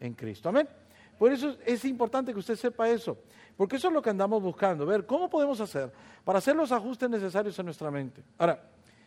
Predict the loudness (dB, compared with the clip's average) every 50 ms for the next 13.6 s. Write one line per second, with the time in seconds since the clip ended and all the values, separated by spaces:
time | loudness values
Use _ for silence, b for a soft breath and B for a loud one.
0 | b b b b b b b -14 -10 0 6 8 10 10 10 8 8 6 4 4
1 | 4 4 4 4 2 0 0 2 0 0 -2 -2 -4 -4 -4 -4 -4 -4 -2 0
2 | -2 0 0 0 2 4 2 2 2 2 0 2 4 4 2 2 0 -4 -2 0
3 | 0 0 0 -2 -2 -4 -4 -2 -4 -4 -2 -2 -2 0 2 2 2 2 0 0
4 | 0 0 0 -2 -2 B B B B B B B B 4 6 6 6 4 2 0
5 | 0 0 0 0 2 6 6 6 6 6 0 0 0 2 4 6 6 6 6 4
6 | 0 -2 -4 -2 0 0 0 0 2 4 4 4 2 0 -2 -4 -4 -4 -6 -6
7 | -6 -4 0 0 0 0 2 0 -2 -2 -2 -2 0 2 2 2 2 0 0 0
8 | 0 0 0 -2 -2 -2 -2 -2 -2 -4 -12 B B B B B B B B B
9 | B B B B B B B _ _ _ _ 2 2 4 4 4 2 4 4 2
10 | 2 4 4 4 4 4 4 2 2 0 -2 -8 -18 -20 _ -20 -20 -20 -20 _
11 | _ _ _ _ _ _ -20 _ _ 4 6 8 6 6 6 6 6 8 8 6
12 | 4 2 4 4 4 4 6 6 6 6 6 4 2 2 2 -2 -2 0 2 0
13 | 0 0 0 -2 0 2 2 2 2 2 -2